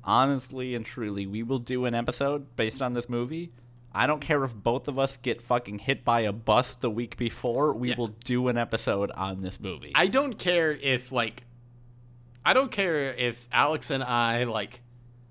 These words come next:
Speaker 2: if, if I learn that Alex has, like, been stealing money from me for years and years before I even knew him, and I, like, hate his guts now, I'll still do this episode with you.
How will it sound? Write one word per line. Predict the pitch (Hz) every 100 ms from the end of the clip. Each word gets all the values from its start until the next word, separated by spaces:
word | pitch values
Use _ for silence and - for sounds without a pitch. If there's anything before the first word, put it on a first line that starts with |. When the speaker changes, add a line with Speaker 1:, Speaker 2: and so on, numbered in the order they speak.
| - - - - - -
Speaker 2:
if, | 151
if | - 160 147
I | 139 185
learn | 247 240 208
that | 170 135
Alex | 135 156 -
has, | 147 120 120
like, | 120 -
been | - 123
stealing | 117 - 143 143 143 123
money | 113 127 131
from | 127 135 131
me | 135
for | 127 120
years | 110 110 113 123 127 117
and | 110 110
years | 113 127 131
before | 127 113 123
I | 117
even | 110 117 113 104
knew | 110 127
him, | 156 170 170 - - - - -
and | 123
I, | 117 127
like, | 127 120 -
hate | - 117 135
his | 123 113
guts | 107 120 143 -
now, | 180 190 202 196 -
I'll | 175 208
still | - - 143
do | 117 110
this | 110 -
episode | 101 - 107 - 113 - -
with | 107 -
you. | - 123